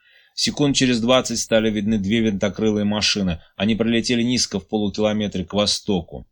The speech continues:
Громкоговорители Г О в это время передавали сводку о состоянии радиационного фона в районах города. Назывались улицы и площади.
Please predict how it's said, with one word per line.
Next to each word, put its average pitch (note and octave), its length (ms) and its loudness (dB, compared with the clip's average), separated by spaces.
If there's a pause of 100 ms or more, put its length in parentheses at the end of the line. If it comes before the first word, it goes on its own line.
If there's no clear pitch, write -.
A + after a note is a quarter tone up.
(800)
Громкоговорители A2 920 2
Г G#2 280 2
О A#2 220 4
в G#2 80 0
это G#2 200 2
время G#2+ 320 0
передавали G#2 500 0
сводку G#2 520 -2
о G2 40 0
состоянии G#2 420 -2
радиационного F#2+ 760 -2
фона G#2+ 280 -2
в F2+ 60 -2
районах F#2+ 360 -2
города. E2+ 460 -6 (280)
Назывались G2 560 0
улицы G#2+ 440 0
и F2+ 60 -4
площади. E2 640 -6